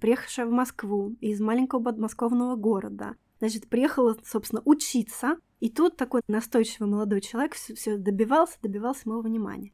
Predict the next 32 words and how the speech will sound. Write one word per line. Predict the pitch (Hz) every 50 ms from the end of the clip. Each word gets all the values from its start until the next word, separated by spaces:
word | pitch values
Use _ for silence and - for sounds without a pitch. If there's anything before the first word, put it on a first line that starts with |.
| _ _
И, | - 233 - -
и | 277 285 330
это | 320 359
какие-то | - 294 - - - - - 254
были, | 240 285 294 285 277 269 254 233 - -
ну, | - 262 277 247
не | 226 240
совсем, | 226 - 285 277 - 302 262 226
в | 190 196
общем, | 214 - - 202 190
гармоничные | 208 220 233 247 247 226 233 226 - 220 214
отношения, | 208 - 262 277 - 466 440 330 269 -
через | - - 269 240 240 226
боль, | 214 226 311 349 381 381 330
через | 330 - 233 214 214 214
вот | 214 202 214
это | 208 - 214
вот, | 208 208 202 202 - - - - -
знаете, | 247 240 - - 220
м, | 214 208 240 247 247 - 220
знаешь, | - 269 285 - -
мучение | 226 226 226 - 294 320 330 320 294 269 262 240 233
и |
так | 220 - 208 202
далее. | 208 294 359 381 370 311 - - - - - - - -
В |
общем, | - 269 - 311 277 254 - _ _ _ _ -
там | 330 339 285
все | 277 - 302
свелось | 285 - 269 277 277 269 269 -
к | - -
тому | - 269 262 277 370